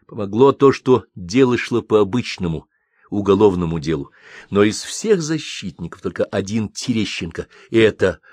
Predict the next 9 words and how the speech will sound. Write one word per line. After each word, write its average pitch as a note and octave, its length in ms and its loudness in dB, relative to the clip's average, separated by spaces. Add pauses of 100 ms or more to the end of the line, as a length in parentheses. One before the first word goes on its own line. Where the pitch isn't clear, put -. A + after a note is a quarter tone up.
правильно F2+ 600 0 (140)
учуял F2 680 -4 (160)
и A#2 160 -4
сумел A2+ 420 0
придать F#2 400 -4
делу E2 240 -6
чисто - 380 -12
уголовный A#1+ 420 -12
вид. - 260 -20